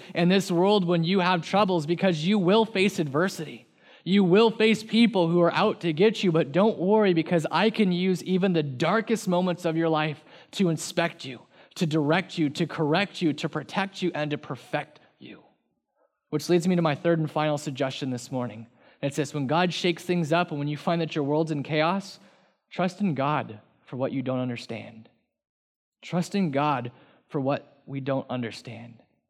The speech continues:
You know, there are times when you wake up in the morning and you say, "How did I get here? Why is my life in so much chaos, in so much pain, in so much tribulation?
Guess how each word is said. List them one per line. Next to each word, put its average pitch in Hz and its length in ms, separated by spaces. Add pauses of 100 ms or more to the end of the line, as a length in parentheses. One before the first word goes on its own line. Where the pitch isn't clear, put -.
(260)
You 139 60
know, 139 120
there 160 200
are 165 40
times 160 440
when 139 300 (220)
you 143 140
wake 147 220
up 156 160
in 135 80
the 135 60
morning 135 320
and 127 80
you 127 60
say, 131 180
"How - 200
did 185 140
I 156 100
get 123 300
here? - 340 (800)
Why 135 220
is 190 180
my 160 160
life 165 380 (220)
in 147 120
so 165 320
much 165 260
chaos, 139 680 (220)
in 156 100
so 170 300
much 165 240
pain, 175 260
in 151 120
so 165 200
much 165 220
tribulation? 151 840